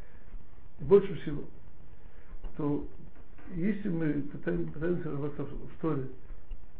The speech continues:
таким мозгом, как у нас есть, и не выйдем за его границы,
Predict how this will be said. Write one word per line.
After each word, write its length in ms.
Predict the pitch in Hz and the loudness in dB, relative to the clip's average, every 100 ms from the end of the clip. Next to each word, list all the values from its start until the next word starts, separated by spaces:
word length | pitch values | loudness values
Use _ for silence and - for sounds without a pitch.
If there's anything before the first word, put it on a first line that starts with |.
| - - - - - - 143 - - | -2 -2 -2 -4 -2 -2 -2 -2 -2
таким 280 | - 208 160 | -2 0 2
мозгом, 400 | 180 147 135 139 | 2 2 0 0
как 180 | 131 | -2
у 100 | 143 | -2
нас 140 | 151 151 208 | -2 -2 -2
есть, 240 | 220 196 - - - - - - - - - - - - - - - - - - - - - | -2 -2 -4 -4 -4 -2 -2 -2 -2 -4 -4 -4 -4 -4 -4 -2 -2 -2 -2 -2 -2 -4 -2
и 60 | |
не 140 | 147 147 | 0 0
выйдем 440 | 131 190 160 151 | 2 2 2 0
за 80 | 131 | 0
его 180 | 135 147 | 0 0
границы, 640 | 139 135 170 202 - 151 | 0 0 0 0 -2 -2